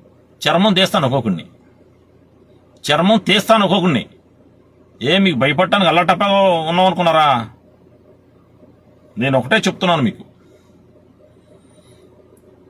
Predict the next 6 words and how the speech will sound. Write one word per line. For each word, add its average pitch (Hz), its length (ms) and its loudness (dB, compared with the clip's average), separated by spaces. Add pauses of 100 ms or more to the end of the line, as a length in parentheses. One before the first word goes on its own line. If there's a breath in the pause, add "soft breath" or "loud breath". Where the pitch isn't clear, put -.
(300)
జగన్మోహన్ 196 680 2
రెడ్డికి 180 300 -2
భయపడి 185 640 -2
స్థానిక 196 460 0
సంస్థల 196 380 0
ఎన్నికల్లో 190 720 2